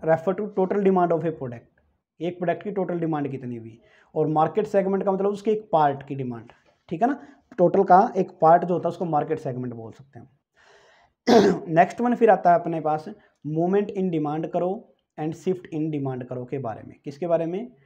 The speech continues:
Movement in demand curve और shift in demand curve, ये याद रखना है।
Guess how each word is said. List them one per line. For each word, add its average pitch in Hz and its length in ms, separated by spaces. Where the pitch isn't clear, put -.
Movement 170 420
in 156 160
demand 147 320
curve 156 240
और 143 240
shift 156 300
in 151 140
demand 110 320
curve, - 220
ये 180 80
याद 165 220
रखना 127 220
है। - 80